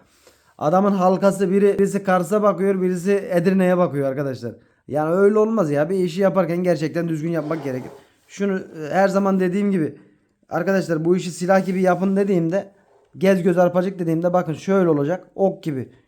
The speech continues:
Şu halka, şu halka diğer, e, kamışımızın ikinci parçasındaki halkayı tam net göreceksiniz. Elinize alıp böyle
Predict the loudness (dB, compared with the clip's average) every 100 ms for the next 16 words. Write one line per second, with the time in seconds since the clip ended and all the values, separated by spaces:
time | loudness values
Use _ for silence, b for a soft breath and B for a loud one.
0 | b _ -8 -2 2 4 2 0 -4 -4
1 | _ _ _ _ _ _ _ _ _ _
2 | _ _ _ -2 2 2 2 -2 -4 -6
3 | _ -4 2 2 0 -4 -4 -4 -4 -4
4 | -4 -4 -4 -6 -4 -6 -4 -4 -6 -6
5 | -6 -6 -6 -4 -4 -4 -6 -6 -8 b
6 | b b b -4 -2 0 0 0 0 -4
7 | -2 -2 -4 -6 -2 0 2 2 0 -2
8 | -2 0 0 -4